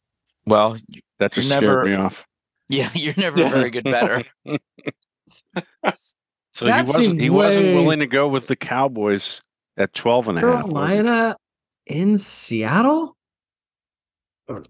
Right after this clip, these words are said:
Speaker 4: okay. I don't, what, something's weird there.
Speaker 1: Rooster,
Speaker 4: All right.
Speaker 1: are you ready with yours?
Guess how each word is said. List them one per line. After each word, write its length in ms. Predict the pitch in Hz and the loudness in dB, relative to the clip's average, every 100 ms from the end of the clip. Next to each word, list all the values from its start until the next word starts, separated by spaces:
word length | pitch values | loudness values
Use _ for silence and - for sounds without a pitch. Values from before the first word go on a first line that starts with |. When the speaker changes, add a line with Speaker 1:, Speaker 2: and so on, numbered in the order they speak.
| - | -2
Speaker 4:
okay. 380 | 190 202 165 165 - _ - | 0 2 2 0 -6 _ -4
I 80 | 139 | 0
don't, 300 | 170 104 - - | 2 0 -4 -4
what, 240 | 180 180 | -4 -2
something's 500 | - 156 190 92 82 | -2 0 0 -6 -4
weird 300 | 101 104 90 | -4 -4 -4
there. 320 | 110 95 - _ _ _ _ _ _ _ _ _ _ 127 | -4 -6 -10 _ _ _ _ _ _ _ _ _ _ -4
Speaker 1:
Rooster, 320 | 139 135 156 | -2 0 0
Speaker 4:
All 100 | 135 | 2
right. 60 | |
Speaker 1:
are 20 | 117 | 0
you 160 | 113 | -2
ready 280 | 113 117 135 | 0 0 0
with 140 | 139 | -6
yours? 540 | 110 117 156 196 - | -4 -2 -4 -6 -12